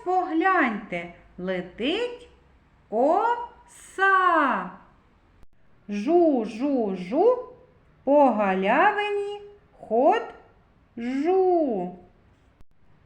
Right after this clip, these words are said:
Ру, ру, ру, зірочки до рук беру. А зараз, дітки, перетворимо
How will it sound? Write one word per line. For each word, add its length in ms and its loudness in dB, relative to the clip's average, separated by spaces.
Ру, 680 4
ру, 580 -2
ру, 500 -2
зірочки 1040 -4
до 220 -4
рук 460 -2
беру. 1800 0
А 180 -4
зараз, 520 0
дітки, 340 -6
перетворимо 840 -2